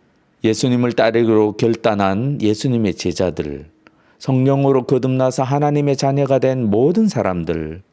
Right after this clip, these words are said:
이 땅에서는 어려움을 당했지만 하나님이 사랑하시고 축복하신 하나님의 모든 백성이 진정한 하나님의 교회랍니다.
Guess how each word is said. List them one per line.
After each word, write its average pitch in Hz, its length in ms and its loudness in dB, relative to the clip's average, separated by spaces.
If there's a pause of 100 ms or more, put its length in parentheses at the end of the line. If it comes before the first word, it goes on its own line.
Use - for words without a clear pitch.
(840)
이 135 80 0
땅에서는 135 520 0
어려움을 123 640 4
당했지만 95 1000 -2 (480)
하나님이 113 580 0
사랑하시고 110 800 0
축복하신 147 1000 -2 (400)
하나님의 113 640 0
모든 120 1040 0 (360)
백성이 107 960 -2 (460)
진정한 95 520 -2
하나님의 90 640 -4
교회랍니다. 85 1120 -6